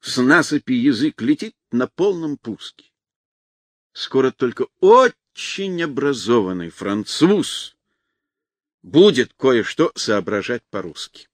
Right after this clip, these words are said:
Горланит по этой Америке самый стоязыкий народ-оголтелец. Уж если Одесса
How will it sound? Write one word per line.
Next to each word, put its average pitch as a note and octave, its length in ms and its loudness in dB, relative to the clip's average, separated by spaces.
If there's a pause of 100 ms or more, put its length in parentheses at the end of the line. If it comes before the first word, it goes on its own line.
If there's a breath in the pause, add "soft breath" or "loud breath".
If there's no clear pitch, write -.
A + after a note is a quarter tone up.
(1300)
Горланит C#3+ 760 4
по B2+ 80 0
этой C3 300 2
Америке C3+ 420 2
самый A#2+ 480 -2 (840)
стоязыкий F3 920 4
народ-оголтелец. A2 1400 0 (680)
Уж - 200 -10
если A#2+ 560 0
Одесса G2+ 1000 -10